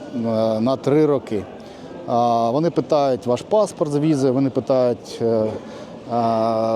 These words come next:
letter of, е, introduction, тобто той лист, який,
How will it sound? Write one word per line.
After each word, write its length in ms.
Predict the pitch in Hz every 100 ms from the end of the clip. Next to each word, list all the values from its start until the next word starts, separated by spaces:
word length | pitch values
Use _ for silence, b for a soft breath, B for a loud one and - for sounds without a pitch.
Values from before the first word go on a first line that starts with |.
| 113
letter 680 | 113 120 143 - 135 117 117 104 -
of, 180 | 117 - - -
е, 40 | 120 113 113 113 110 110
introduction, 600 | 107 123 123 190 - 160 -
тобто 260 | 123 -
той 260 | 117 127 117 - -
лист, 320 | 147 165 -
який, 380 | 131 117 139 123